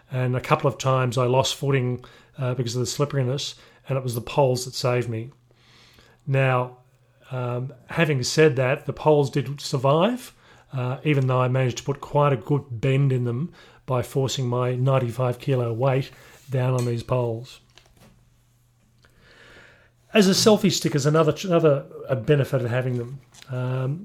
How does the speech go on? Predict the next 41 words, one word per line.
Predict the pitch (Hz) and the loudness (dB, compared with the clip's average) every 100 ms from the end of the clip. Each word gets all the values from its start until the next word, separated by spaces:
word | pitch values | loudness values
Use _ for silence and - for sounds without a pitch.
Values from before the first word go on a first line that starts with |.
| 180 | -4
and | 156 | 2
in | 156 139 | 2 4
previous | 165 156 143 - | 4 6 6 4
episodes | 147 143 151 147 143 | 2 2 4 4 6
or | 139 | 2
previous, | 131 160 143 135 | 4 2 4 0
uh, | - 139 135 135 - - | -2 -2 0 -2 -4 -6
uh, | 131 127 | -4 -2
blogs, | 131 151 151 143 - - - - | 4 6 6 2 -8 -14 -20 -4
we've | 143 127 | -2 4
gone | 170 156 | 4 4
through | - 147 | 2 0
and | 135 | 2
done | 143 139 | 2 2
a | |
review | 131 123 139 139 147 | 2 2 2 2 2
of | 135 127 | 2 2
the | 123 | 0
stick | - - 165 - | -4 -2 -2 0
pick, | 226 - - - - - | -2 -2 -16 -20 -20 -6
which | 139 139 - | -4 -4 -4
turns | - 147 139 | 0 0 2
your | 135 | -2
tracking | - 147 143 135 | 0 -2 -2 -4
pole | - 135 131 | 0 0 0
into | 123 120 | -2 -4
a | |
selfie | - 139 131 120 | 0 0 0 -6
stick. | - 113 113 - _ _ - - - | -8 -8 -10 -16 _ _ -20 -8 2
Not | 247 | 4
a | 175 | 6
major | 160 160 135 | 6 6 4
benefit, | 143 139 127 139 | 2 0 0 0
I | 135 | 2
know, | 139 143 | 6 6
when | 139 | 4
you | 127 | -2
think | - 131 | -4 -2
about | 135 135 | -2 0
tracking | 156 143 143 131 | 0 0 -2 0
poles, | 143 170 226 - | 0 0 -2 -8